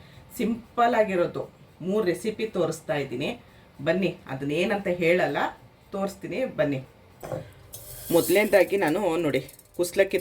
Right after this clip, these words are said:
ತೊಗೊಂಡಿದ್ದೀನಿ. ಇದು ಮಂಗಳೂರು ಸ್ಟೋರಲ್ಲಿ ಎಲ್ಲ ಕಡೆನೂ ಸಿಗುತ್ತೆ, ಎಲ್ಲ ಜನರಲ್ ಸ್ಟೋರಲ್ಲೂ ಸಿಗುತ್ತೆ. ತುಂಬ ಒಳ್ಳೆಯದು, ದೇಹಕ್ಕೆ ನಮಗೆ ಶಕ್ತಿ ಕೊಡುತ್ತೆ, ತಂಪು ಕೊಡುತ್ತೆ. ತುಂಬ ಅಂದರೆ ತುಂಬ ಒಳ್ಳೇದು ಇದು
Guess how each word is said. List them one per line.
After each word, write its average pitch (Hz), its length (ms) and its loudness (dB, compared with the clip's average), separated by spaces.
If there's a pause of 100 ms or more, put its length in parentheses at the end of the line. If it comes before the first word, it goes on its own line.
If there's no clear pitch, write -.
ತೊಗೊಂಡಿದ್ದೀನಿ. 120 560 -2 (680)
ಇದು 170 140 6 (200)
ಮಂಗಳೂರು 165 420 4
ಸ್ಟೋರಲ್ಲಿ 190 460 4
ಎಲ್ಲ 226 320 4 (140)
ಕಡೆನೂ 254 260 6 (120)
ಸಿಗುತ್ತೆ, 170 320 -2 (160)
ಎಲ್ಲ 185 260 2 (180)
ಜನರಲ್ 208 380 4
ಸ್ಟೋರಲ್ಲೂ 196 420 0 (100)
ಸಿಗುತ್ತೆ. 147 440 -4 (720)
ತುಂಬ 339 280 2 (160)
ಒಳ್ಳೆಯದು, 180 380 4 (500)
ದೇಹಕ್ಕೆ 240 500 2
ನಮಗೆ 190 300 2
ಶಕ್ತಿ 185 300 0 (100)
ಕೊಡುತ್ತೆ, 180 420 4 (260)
ತಂಪು 180 260 -2 (100)
ಕೊಡುತ್ತೆ. 175 480 2 (800)
ತುಂಬ 185 280 0 (160)
ಅಂದರೆ 247 220 8 (180)
ತುಂಬ 196 180 -2 (180)
ಒಳ್ಳೇದು 175 400 6
ಇದು 139 100 -2